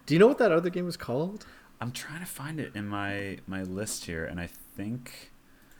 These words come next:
Speaker 2: I, I have downloaded so many games just because, um, Steam Next Fest, and I think it was one of them. So I'm just going through, but, oh my god, with your library in here too, this is, like,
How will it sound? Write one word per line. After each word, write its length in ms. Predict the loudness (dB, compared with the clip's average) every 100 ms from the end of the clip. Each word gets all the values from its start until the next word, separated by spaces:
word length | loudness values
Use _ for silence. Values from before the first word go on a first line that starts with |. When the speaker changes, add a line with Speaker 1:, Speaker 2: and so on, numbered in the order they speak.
| -20 -20 -20 -8
Speaker 2:
I, 200 | -8 -8 -12 -6
I 160 | 0
have 140 | 0 2
downloaded 420 | 2 2 0 -2
so 240 | -4 -4
many 180 | -6 -6
games 360 | -6 -8 -8 -10
just 300 | -8 -8 -6
because, 800 | -10 -8 -8 -6 -8 -8 -10 -12 -16 -20 -20 -20 _ _ -20 -20 -14
um, 460 | -10 -8 -8 -8 -10
Steam 340 | -12 -10 -8 -6
Next 280 | -8 -10 -6
Fest, 340 | -6 -6 -10
and 100 | -12
I 60 | -12
think 280 | -10 -10 -8
it 60 |
was 140 | -10 -8
one 220 | -8 -8
of 100 | -8
them. 300 | -8 -8 -8 -12 -20 _ _ -20 -20 -18 -18 -20 -20 -20
So 140 | -12 -10
I'm 100 | -8
just 160 | -10 -8
going 240 | -6 -6
through, 500 | -10 -10 -6 -4 -4
but, 220 | -4 -8 -8 -14
oh 100 | -10
my 120 | -8 -6
god, 220 | -4 -4
with 160 | -6
your 180 | -6 -4
library 380 | -2 -2 -4 -6
in 80 | -6
here 160 | -8
too, 380 | -10 -8 -8 -8
this 200 | -10 -10
is, 160 | -12 -8
like, 340 | -8 -8 -14